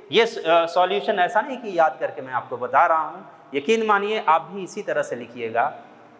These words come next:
और ये जो बड़े-बड़े नंबर मैंने लिखवाए हैं, इनके लिए, इनको जैसे यहाँ ग्यारह गुना बारह करना था, झट से मैंने लिख दिया एक सौ बत्तीस, यहाँ पे पन्द्रह गुना चौदह करना था, तुरंत मैंने लिखा दो सौ दस, यहाँ पे अठारह गुना उन्नीस करना था,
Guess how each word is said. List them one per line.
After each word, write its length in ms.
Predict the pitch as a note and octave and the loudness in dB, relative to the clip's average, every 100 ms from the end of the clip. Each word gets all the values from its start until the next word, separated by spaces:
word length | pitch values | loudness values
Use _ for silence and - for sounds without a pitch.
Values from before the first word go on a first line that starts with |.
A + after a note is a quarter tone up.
| C3 | 6
और 520 | D3+ D#3+ F3+ - - | 6 6 2 -10 -6
ये 180 | C#3 F#3 | -2 0
जो 140 | F3+ | 0
बड़े-बड़े 440 | D#3+ D#3 F#3 F3 F3 | 2 2 4 2 0
नंबर 240 | D#3+ D#3+ | 0 0
मैंने 240 | D#3 D3+ | 0 0
लिखवाए 420 | C#3 C3+ C3+ D#3 G3+ | -2 0 2 4 2
हैं, 300 | D#3 C#3+ E3 - - | -4 -12 -14 -20 -4
इनके 300 | D3+ D#3+ G3+ | -4 2 0
लिए, 200 | F3 D3 | 2 -2
इनको 280 | D#3+ D#3+ D#3 | -2 -2 -2
जैसे 240 | D#3 D#3 | -2 -2
यहाँ 280 | E3+ E3+ F#3+ F3+ | -2 0 0 -2
ग्यारह 360 | D3 D#3+ F3 | 2 4 4
गुना 220 | F#3 F3+ F3 | 0 -2 2
बारह 240 | C#3+ C#3+ | 2 2
करना 320 | C#3 B2 A#2+ | 0 -6 -6
था, 260 | G#2 G2+ G2+ - - C3+ | -8 -8 -8 -12 -10 -2
झट 140 | F3 | 0
से 140 | F3 G3+ | 0 0
मैंने 240 | F#3+ F#3+ | 0 0
लिख 180 | F3+ E3+ | -2 -2
दिया 220 | F3+ F#3 | 0 2
एक 80 | E3+ | 0
सौ 140 | F3 | -2
बत्तीस, 580 | D3+ D3+ - C3 - - - D3+ | -2 -2 -4 -6 -8 -18 -6 0
यहाँ 180 | E3 | 2
पे 120 | F#3+ G3+ | 0 -2
पन्द्रह 320 | F#3+ F#3 G3 | -2 0 0
गुना 220 | G3 G3 | -2 -2
चौदह 280 | F#3+ F3+ F#3 | 0 2 2
करना 300 | F3+ E3+ D#3+ | 0 -2 -4
था, 420 | - A#2+ - - - | -2 -4 -4 -12 -4
तुरंत 240 | F#3+ G#3 G3+ | -2 -2 -4
मैंने 220 | G3 F#3+ | -6 -4
लिखा 260 | F#3 G3 | -4 -2
दो 140 | F#3+ F3+ | -4 -6
सौ 160 | F#3 | -6
दस, 480 | F3+ D3 - - - C#3+ | 0 0 -2 -10 -8 -2
यहाँ 240 | E3+ G3 G#3 | 0 0 -2
पे 60 | |
अठारह 380 | G3+ - F#3 G3+ | -4 0 2 2
गुना 200 | G3 G3 | 0 -4
उन्नीस 300 | F#3+ G3+ G3 | -4 -4 0
करना 300 | G3 F#3+ F3 | 2 2 0
था, 520 | - C#3+ B2+ - - | -2 -2 -2 -4 -14